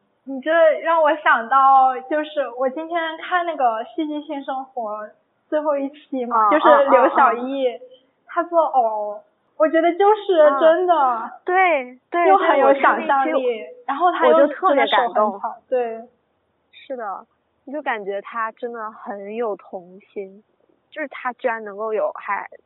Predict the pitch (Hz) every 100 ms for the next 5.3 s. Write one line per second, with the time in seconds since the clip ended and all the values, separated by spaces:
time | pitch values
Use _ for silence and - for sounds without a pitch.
0 | - 233 220 226 226 208 208 160 139 202
1 | 196 185 165 - 208 202 - 202 175 -
2 | 214 180 175 175 180 _ _ - 190 180
3 | - _ _ _ 247 247 - 220 214 220
4 | 233 196 185 175 180 208 202 196 185 190
5 | 185 -